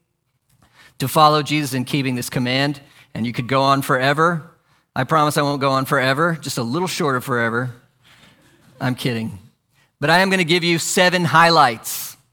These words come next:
That's all they are. Highlights. But I'd ask you, just as you're sitting there, to pray and ask God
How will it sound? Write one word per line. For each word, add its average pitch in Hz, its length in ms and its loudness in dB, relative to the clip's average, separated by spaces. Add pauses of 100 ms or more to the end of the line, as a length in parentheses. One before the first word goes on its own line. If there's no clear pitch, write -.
(200)
That's 131 220 -2
all 127 160 2
they 117 100 -2
are. 98 300 -6 (720)
Highlights. 113 760 -2 (960)
But 202 120 0
I'd 247 100 2
ask 233 240 0
you, 226 140 -2
just 190 160 -4
as 196 100 -2
you're 160 100 -2
sitting 226 340 -2
there, 123 140 -2
to 117 60 -6
pray 175 300 -2
and 160 80 -4
ask 151 240 -6
God 147 420 0